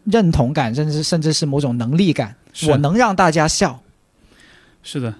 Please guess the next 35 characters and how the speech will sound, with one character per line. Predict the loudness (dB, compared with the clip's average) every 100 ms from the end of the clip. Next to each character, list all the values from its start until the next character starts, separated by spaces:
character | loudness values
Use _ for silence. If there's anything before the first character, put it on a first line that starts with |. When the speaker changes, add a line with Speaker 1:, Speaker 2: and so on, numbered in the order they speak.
| -8
Speaker 2:
我 | -4
那 | -2
天 | 0 0 -2 -6
也， | -6 -6
也 | -6
是。 | -2
Speaker 1:
但 | 0
是 | 2
他 | 0
不 | 0 -2
知 | -2
道 | 0 0
那 | 2
个 | 0 -2 -4
人 | -2 0
的， | 2 0 -2 -8 _
是 | -8 -6
作 | -2 0
为 | 0
牺 | -2 -2
牲 | -4 -4
品 | -6 -8
的， | -4
就 | -2
是 | 0
你 | 0
献 | 2 2 0
祭 | 0 2
了 | 2 0
那 | 0
个 | 0
人 | 0 -2
的 | -6 -8
Speaker 2:
啊， | -10 -8 -6 -6 -8
呀， | -8 -10 -14